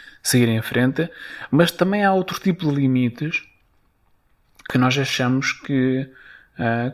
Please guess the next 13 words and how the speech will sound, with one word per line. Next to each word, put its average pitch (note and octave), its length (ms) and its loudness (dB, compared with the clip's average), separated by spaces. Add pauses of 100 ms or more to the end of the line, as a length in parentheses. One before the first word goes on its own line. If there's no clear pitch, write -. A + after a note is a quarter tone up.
(120)
convém C#3 380 4
que - 80 -4
sejam C#3 320 2
mantidos B2+ 520 0
para B2+ 220 0
o B2 40 2
nosso B2 240 0
bem-estar A#2+ 280 -2
e B2+ 60 2
para B2+ 100 -4
a B2 60 2
nossa - 180 -2
segurança. A2+ 640 -2